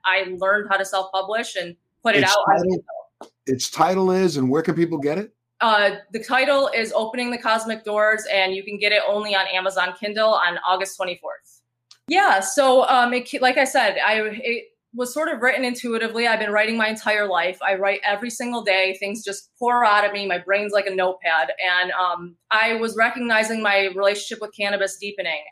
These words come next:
Speaker 1: and I was recognizing it deepening to where I was kind of metaphorically writing about it. I was writing about the holistic ways that cannabis has contributed to my life, and then I was able to turn it into a creative, metaphoric way of explaining it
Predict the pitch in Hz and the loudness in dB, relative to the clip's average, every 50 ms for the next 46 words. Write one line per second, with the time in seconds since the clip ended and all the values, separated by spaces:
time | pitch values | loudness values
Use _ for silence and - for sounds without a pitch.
0 | - 180 185 185 185 185 185 190 185 180 202 214 220 247 240 226 214 208 208 208 | -6 -2 0 0 2 2 2 0 2 2 2 2 2 2 0 0 2 2 0 0
1 | 208 202 196 180 - - 214 226 226 - 226 220 214 214 208 208 - 202 185 196 | -2 -2 -2 -2 -2 -4 -10 -10 -8 -8 -6 -6 -6 -6 -8 -10 -8 -4 -2 2
2 | 196 190 185 185 - - 185 196 202 196 196 190 - - - 214 208 208 202 190 | 4 4 4 4 2 2 2 2 2 2 0 -2 -4 -2 0 0 2 2 2 0
3 | 190 202 196 196 202 214 214 - - 220 226 226 226 220 208 196 185 190 190 202 | 0 0 2 2 2 2 0 -2 -4 -2 -2 -2 -2 -2 -2 0 2 4 4 4
4 | 208 214 214 208 202 196 185 180 185 180 180 180 180 175 - _ _ _ _ _ | 4 2 0 0 0 2 2 2 2 2 2 0 0 -2 -4 _ _ _ _ _
5 | - 226 233 240 240 247 240 240 - 202 - - 202 226 247 262 294 302 302 294 | 0 2 2 2 2 0 -2 -2 -6 -10 -14 -6 -2 0 2 2 2 0 0 0
6 | 285 262 - - 233 - 220 214 220 226 226 220 - - 220 214 - 226 220 233 | -2 -2 -2 -4 -2 0 2 2 4 4 2 2 0 -4 -6 -6 -4 -4 -4 -4
7 | 226 226 - 233 208 - 196 214 208 202 202 202 202 196 - - 196 185 180 175 | -4 -4 -4 -6 -6 -2 0 2 2 4 2 2 0 -2 -4 -2 0 2 2 2
8 | 175 - - - - 226 220 214 208 214 214 214 - 208 190 - 214 202 - 233 | 0 -2 -4 -6 -4 -4 -2 -2 -2 -2 -2 -4 -4 -8 -12 -12 -12 -10 -8 -8
9 | 220 220 220 208 208 - 208 190 185 190 226 262 277 262 269 269 - - 226 220 | -6 -4 -4 -6 -6 -4 -2 -2 0 2 2 2 2 2 0 -2 -2 -4 -4 -2
10 | 214 214 214 220 220 220 214 220 220 226 226 226 233 233 226 - 233 233 233 240 | -2 0 0 2 0 0 0 -2 -6 -6 -6 -8 -10 -10 -10 -6 -4 -2 -2 -2
11 | 190 202 208 208 - 220 214 208 202 202 185 - - 196 - - - 214 214 208 | -4 -4 -6 -8 -4 0 0 2 2 2 0 -2 -4 -6 -8 -10 -6 -2 0 2
12 | 208 214 226 208 202 196 196 196 208 202 - - 208 208 208 208 202 202 190 196 | 2 2 0 -2 0 0 0 0 0 -2 -2 -2 0 2 2 2 2 0 0 2
13 | 196 202 196 196 190 190 - - - 202 202 220 226 247 254 269 277 285 269 | 4 4 2 2 0 -2 -6 -4 -2 -2 0 0 0 -2 0 2 2 2 2